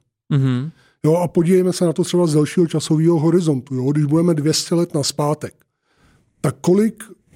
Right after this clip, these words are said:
Speaker 2: obchodních transakcí potřeboval člověk udělat vůbec za celý svůj život? Jednou koupil postel, jednou almaru, dvakrát za život krávu možná, nebo něco takového, občas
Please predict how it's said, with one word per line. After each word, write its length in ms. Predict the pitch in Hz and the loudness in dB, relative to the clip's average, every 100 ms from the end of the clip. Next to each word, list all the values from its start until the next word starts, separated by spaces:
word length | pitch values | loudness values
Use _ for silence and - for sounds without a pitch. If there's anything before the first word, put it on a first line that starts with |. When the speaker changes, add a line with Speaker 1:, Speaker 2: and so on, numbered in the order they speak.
| - - _ _ - | -20 -20 _ _ -6
Speaker 2:
obchodních 580 | 147 - 202 196 220 | -6 -2 0 2 0
transakcí 680 | - 147 127 131 - - 131 | 0 -2 -2 -6 -6 -2 -2
potřeboval 360 | 139 - 156 160 | -2 -2 0 0
člověk 500 | - 147 143 160 147 | 0 2 2 0 0
udělat 220 | 151 147 | 0 0
vůbec 240 | 147 151 | 0 0
za 80 | 143 | -2
celý 280 | - 151 147 | -2 0 0
svůj 240 | - 151 | 0 0
život? 380 | 131 151 131 - _ _ _ _ - | 2 0 0 -6 _ _ _ _ -2
Jednou 260 | 156 165 160 | 0 2 2
koupil 380 | - 143 123 113 | 0 -2 -2 -8
postel, 480 | 160 - - 185 180 | -6 -4 0 0 0
jednou 280 | 131 135 | 0 -2
almaru, 800 | 107 135 147 156 165 170 170 170 135 127 110 | -2 0 0 2 2 4 2 0 -4 -12 -12
dvakrát 440 | 123 127 151 147 | -10 -8 -4 -2
za 140 | 135 135 | 0 0
život 300 | 143 127 - | 0 -2 -8
krávu 500 | - 117 131 147 175 | -10 -6 -2 0 2
možná, 540 | 170 156 160 165 165 | 2 2 0 0 0
nebo 200 | 160 147 | 0 0
něco 240 | 147 - | -2 -4
takového, 440 | 131 - 156 160 170 | -8 -4 0 2 2
občas 460 | 147 131 - 147 | 0 -4 -6 -8